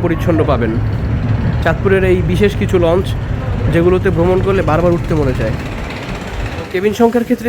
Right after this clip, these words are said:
তিনতলায় আমরা পেয়েছি ঊনপঞ্চাশটা আর দোতলায় পেলাম পনেরোটা।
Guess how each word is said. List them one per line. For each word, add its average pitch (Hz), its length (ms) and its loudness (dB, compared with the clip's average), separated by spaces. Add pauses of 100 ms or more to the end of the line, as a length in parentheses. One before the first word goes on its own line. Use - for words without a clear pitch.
(120)
তিনতলায় 220 420 2
আমরা 214 200 -2
পেয়েছি 202 320 0 (480)
ঊনপঞ্চাশটা 196 640 0 (380)
আর 147 160 -4
দোতলায় 180 380 0
পেলাম 175 220 0 (920)
পনেরোটা। 180 440 0